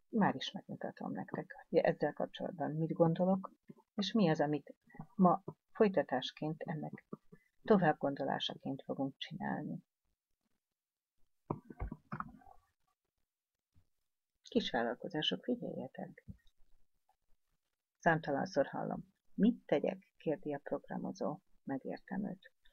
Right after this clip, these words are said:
A szándék komoly, webdesignt és P H P programozást kértek. Leprogramozom, de nem akarom már megint egy eleve halott projektbe belekezdeni és beletenni az energiáimat.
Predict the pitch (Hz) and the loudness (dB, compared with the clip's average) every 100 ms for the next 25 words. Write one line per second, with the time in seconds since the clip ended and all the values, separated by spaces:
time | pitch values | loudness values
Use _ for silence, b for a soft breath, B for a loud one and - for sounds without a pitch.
0 | b b 180 - 220 202 190 - 190 139 | b b 2 6 6 6 4 6 8 6
1 | 143 190 190 160 139 135 139 139 - 185 | 6 2 2 0 0 -2 -2 -2 0 0
2 | 151 147 139 - - 139 127 127 - - | 0 0 -4 -2 -6 -4 -4 -4 -4 -6
3 | - - - 190 190 208 - 147 143 143 | -6 -6 -6 2 2 6 6 6 6 2
4 | 139 160 175 220 214 151 151 143 147 143 | 2 2 4 6 6 4 2 2 2 0
5 | 143 151 143 139 143 151 147 139 135 139 | 0 0 -2 0 4 6 6 4 2 2
6 | 135 - 143 135 135 - 131 - 135 131 | 0 0 2 2 0 -4 -4 0 0 2
7 | 139 131 139 139 135 - 131 131 139 135 | 0 2 2 0 0 -2 -2 -2 -4 -2
8 | 135 135 135 131 131 - 131 - - 190 | -2 -2 -4 -4 -4 -4 -4 -4 -4 -6